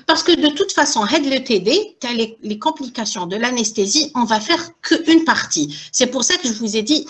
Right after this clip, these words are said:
تبعوني. Alors, les complications, nous avons les complications locales et les complications générales. Les complications générales, nous n'allons pas les faire aujourd'hui. Vous savez pourquoi ? Parce que elles font partie d'un T D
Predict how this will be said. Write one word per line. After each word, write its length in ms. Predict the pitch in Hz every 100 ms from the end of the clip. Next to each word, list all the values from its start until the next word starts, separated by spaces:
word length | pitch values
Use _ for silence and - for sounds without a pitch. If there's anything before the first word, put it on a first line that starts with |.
| -
تبعوني. 500 | 208 180 170 131 - _ - -
Alors, 300 | 277 247 147 - -
les 160 | 240 294
complications, 800 | 359 349 285 - 233 214 175 135 240
nous 160 | 247
avons 200 | 277 254
les 140 | 233 226
complications 800 | 247 233 233 - 214 - 196 -
locales 520 | 185 165 160 190 254 392 - _ _ _ _ - -
et 120 | 294 294
les 120 | 277
complications 760 | 285 277 254 - 240 - 339 392 - _ _ -
générales. 680 | - 262 254 180 113 123 123 _ _ _ _ - - 233 247
Les 160 | 277
complications 840 | 294 440 453 359 302 269 - 202 175
générales, 540 | 254 262 247 294 381 311
nous 100 | 254
n'allons 380 | 233 214 208
pas 180 | 202 330
les 140 | 294 240
faire 220 | - - -
aujourd'hui. 520 | 185 170 151 143 117 175
Vous 60 |
savez 260 | 214 277 339
pourquoi ? 540 | 339 - - 143 147 - - 233 -
Parce 300 | 277 - -
que 200 | - 294 392 440 - 208 -
elles 140 | 277
font 220 | 262 262 240
partie 520 | 294 294 - 381 320
d'un 200 | 226 220
T 240 | - 233
D 360 | 185 214 370